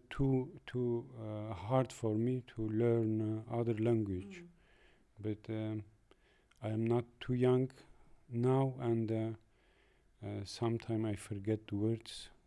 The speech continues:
Speaker 1: when I study a new language.
Speaker 2: Mm.
Speaker 1: So it's, uh, a little getting, uh, need, I need time.
Speaker 2: Mm.
Speaker 1: I'm a Kurdish in, uh, east of Turkey, so, uh, officially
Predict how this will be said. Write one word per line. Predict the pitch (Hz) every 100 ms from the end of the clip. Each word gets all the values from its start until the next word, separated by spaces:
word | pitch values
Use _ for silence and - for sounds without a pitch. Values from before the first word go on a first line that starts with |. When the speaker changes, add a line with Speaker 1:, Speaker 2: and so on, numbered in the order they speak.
| _ -
Speaker 1:
when | 101 98
I | 95
study | - - 104 98 101
a | 101
new | 101 104 101 104
language. | 104 101 101 110 110 - -
Speaker 2:
Mm. | 180 175 160 160 _
Speaker 1:
So | - 107
it's, | 101 - -
uh, | 107 104 107 113 107
a |
little | 98 107 104 101 - _ _ _ -
getting, | 104 - 107 107 -
uh, | 110 101 98 104 - _ _ - _ -
need, | 117 127 117 -
I | 117
need | 120 120 -
time. | - 120 113 98 104
Speaker 2:
Mm. | - - - - 147
Speaker 1:
I'm | 151
a | 131
Kurdish | - 156 139 135 -
in, | 139 135 113 - - - _ _ _ _ - -
uh, | 117 113 110 110 107 107 107 -
east | 120 - -
of | 131 -
Turkey, | - 107 - 107 101 131 - _ _ _ _ _
so, | - - 104 113 - _ _ -
uh, | 110 113 113
officially | 110 - 139 - 110 117